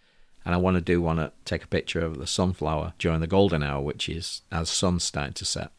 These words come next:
And when you stand there and you look, the sunflowers are a little bit dim, dimly lit. So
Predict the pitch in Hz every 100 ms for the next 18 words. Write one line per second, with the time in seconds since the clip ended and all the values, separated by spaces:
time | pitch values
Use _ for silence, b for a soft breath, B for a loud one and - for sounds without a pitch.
0 | _ _ 92 90 87 90 90 90 87 -
1 | 87 87 80 - 101 104 92 87 85 87
2 | 104 123 - - 87 85 87 92 - -
3 | 101 - 92 92 90 87 - - 82 80
4 | 80 82 - 107 87 85 90 85 - 92
5 | 107 - - 95 95 95 110 - - -
6 | 95 92